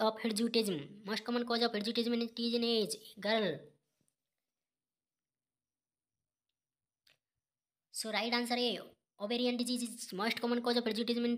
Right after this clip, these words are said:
teenage girl। Next question, question number eighteen, question number eighteen,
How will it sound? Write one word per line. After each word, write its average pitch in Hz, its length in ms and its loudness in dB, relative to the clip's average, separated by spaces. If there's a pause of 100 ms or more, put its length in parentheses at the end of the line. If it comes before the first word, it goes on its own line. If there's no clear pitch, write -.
teenage 240 260 4
girl। 220 220 2 (880)
Next 208 160 -6
question, 233 280 -4
question 226 260 -4
number 247 120 -2
eighteen, 240 220 -4
question 220 260 -8
number 240 160 -4
eighteen, 233 240 -6